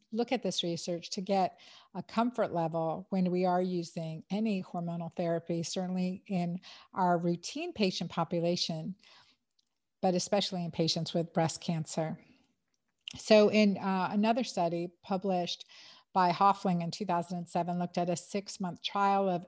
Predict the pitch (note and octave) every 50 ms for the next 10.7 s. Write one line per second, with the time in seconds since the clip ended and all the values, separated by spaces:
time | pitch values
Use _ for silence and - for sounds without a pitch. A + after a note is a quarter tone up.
0 | - G3+ - - - G#3 F3+ F#3 F3 F3 F3+ F3 F3 E3+ E3+ E3+ - _ _ _
1 | _ _ _ _ _ _ - - F#3 F3+ E3+ G3+ G#3 A3 G#3+ - - - F3+ E3+
2 | E3+ E3 E3+ F3+ F3 F#3+ G3 F#3 G3 F#3 F3 F3+ E3+ F3 E3 D#3+ - - - F3+
3 | D#3 - - - F#3+ E3 E3+ E3 - - - E3 D3+ D3+ C#3+ - - G3 - -
4 | - - - - - - _ _ - G3+ G3 F#3+ F#3 F#3 - G3+ G3 - - -
5 | - G3 F#3 F#3 F3+ F3 F3 F3 F3+ - - _ _ _ _ _ _ _ _ _
6 | _ - G#3 F#3+ F#3+ G3 G#3 A3 A3+ A#3+ B3 B3 - A3+ G#3+ G#3+ - - - F#3
7 | F#3 F3+ F#3 - - - G#3 F#3+ - F#3 F#3 F#3 - - - F#3+ F#3 F3+ F3+ -
8 | - G3+ F#3 F3+ F3 - F#3+ F#3+ G#3+ A#3+ G#3+ - - - E3 D#3+ D#3+ - - -
9 | G3 F#3 F3+ F3 E3 F3 E3+ E3+ E3 F#3 - - - - - - - _ _ -
10 | - G3+ G#3 - - - - - - F3+ F#3+ F#3 - -